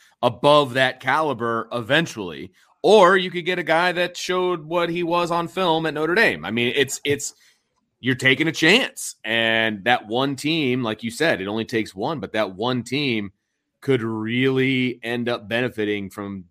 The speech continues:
drafting Kevin Austin in the third or fourth round. And it could be a real, I mean, that could be a steal for them at that point, let alone if he falls to the sixth or seventh round, he could be an absolute steal at that point as well. So I agree with you. I think he's definitely gonna get drafted. I just think there are so many question marks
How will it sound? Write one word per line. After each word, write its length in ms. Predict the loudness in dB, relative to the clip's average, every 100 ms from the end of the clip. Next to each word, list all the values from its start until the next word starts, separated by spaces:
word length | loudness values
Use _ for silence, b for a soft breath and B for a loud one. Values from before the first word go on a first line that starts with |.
| -8
drafting 520 | -2 -2 -2 -6 -6
Kevin 240 | -6 -6
Austin 380 | -4 -4 -6 -8
in 80 | -8
the 100 | -8
third 220 | -6 -6
or 80 | -6
fourth 260 | -8 -8 -4
round. 180 | -4
And 60 | -4
it 60 | -8
could 140 | -8
be 100 | -6
a 60 | -6
real, 560 | -4 0 2 0 -2 b b b _
I 60 | -4
mean, 140 | 0
that 120 | 0 -2
could 80 |
be 100 | -2
a 40 | -2
steal 460 | -2 4 4 4 0
for 140 | -8
them 220 | -6 -6
at 80 | -6
that 220 | -6 -4
point, 300 | -4 -2 -4 -4
let 220 | 2 2
alone 380 | 4 4 2 0
if 80 | -4
he 100 | -6
falls 440 | -2 -2 -2 -6
to 80 | -10
the 100 | -10
sixth 280 | -10 -12 -12
or 40 |
seventh 400 | -2 0 0 -4
round, 400 | -6 -4 -6 -10 _ _ _ _ _
he 140 | -10
could 160 | -10 -4
be 140 | -4
an 120 | -4 -4
absolute 560 | -2 -2 -4 -10 -10 -12
steal 460 | -10 -8 -6 -6 -10
at 140 | -8
that 180 | -6 -6
point 320 | -8 -10 -12
as 220 | -14 -16 -10
well. 240 | -8 -8
So 140 | -8
I 240 | -10 -2 0
agree 240 | 0 -2
with 120 | -2
you. 100 | -2
I 60 | -2
think 120 | -4
he's 140 | -6 -6
definitely 360 | -6 -6 -8
gonna 160 | -8 -10
get 180 | -10 -10
drafted. 400 | -4 -2 -2 -6
I 80 | -8
just 160 | -8
think 200 | -8 -6
there 140 | -6 -8
are 60 |
so 320 | -8 -8 -6
many 160 | -4 -6
question 420 | -8 -12 -12 -12
marks 360 | -12 -12 -14